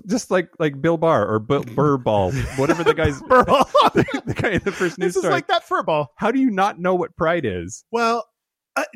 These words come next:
Speaker 2: I think this is a problem not with them, but with the N H S, right? I don't totally follow it, but I think the N H S started using rainbow.
Speaker 1: They had the rainbow bus.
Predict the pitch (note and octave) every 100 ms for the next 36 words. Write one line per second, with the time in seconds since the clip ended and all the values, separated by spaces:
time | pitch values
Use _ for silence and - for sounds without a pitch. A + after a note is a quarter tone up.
0 | G#3 - B3 D4+ D4+ A3+ C#4 G#3+ B3+ A#3+
1 | A3 G3+ G3 E3 F3+ E3 D#3+ D#3 E3 E3
2 | E3 C3+ F3+ C3+ - D3 F3 - G#3 C4+
3 | - G3 G#3 G#3+ - A#3 A#3 F#3 F#3 A#3+
4 | - - G3 E3+ G3 - D#3+ D#3+ C3+ D3+
5 | E3 D3+ C#3 F3 E3+ C#3 B2 B2+ - D#3+
6 | E3 D#3+ E3 E3+ A2 F#2 D2+ - -